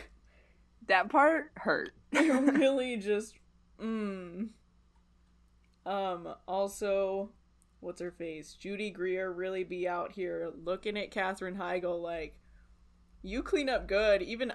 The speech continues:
Speaker 2: I might be into you." That is the
Speaker 1: <laughs>
Speaker 2: support that I need every day.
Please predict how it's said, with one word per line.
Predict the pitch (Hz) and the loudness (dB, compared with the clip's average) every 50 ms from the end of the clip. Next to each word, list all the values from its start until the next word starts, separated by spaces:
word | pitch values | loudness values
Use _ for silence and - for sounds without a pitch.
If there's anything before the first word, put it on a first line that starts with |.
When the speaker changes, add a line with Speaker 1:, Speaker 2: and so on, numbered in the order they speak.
| - | -2
Speaker 2:
I | - 175 190 214 214 | 0 2 4 4 4
might | 196 185 175 127 | 2 0 -2 -2
be | - 185 180 185 185 | -4 -4 -4 -4 -4
into | 190 196 180 180 | -4 -4 -4 -4
you." | 185 175 175 165 165 175 143 127 131 - - - - - 208 190 | -2 0 -2 0 0 0 0 0 -2 -2 -4 -6 -6 -6 0 4
That | 226 226 233 262 285 277 | 6 8 8 8 8 6
is | 370 359 | 6 4
the | - - - 359 440 | 2 4 6 6 6
Speaker 1:
<laughs> | 415 | 6
Speaker 2:
support | - - - 440 392 349 - - - - - 392 285 294 311 302 294 262 226 190 - - - - - - | 4 4 8 8 8 6 4 -8 -8 0 4 6 8 10 10 10 10 8 6 4 2 -4 -16 -6 0 2
that | 247 247 - - | 2 2 2 2
I | 220 247 262 269 285 294 294 | 4 6 6 8 6 6 2
need | 285 285 285 277 262 247 220 208 202 180 - - - _ _ _ _ _ _ _ - | 0 -2 -2 -2 0 0 2 2 2 2 0 -4 -8 _ _ _ _ _ _ _ 6
every | 277 320 302 311 294 269 | 6 6 6 6 6 6
day. | 254 247 226 202 185 147 156 - - 240 359 | 6 8 10 10 8 8 6 4 2 2 2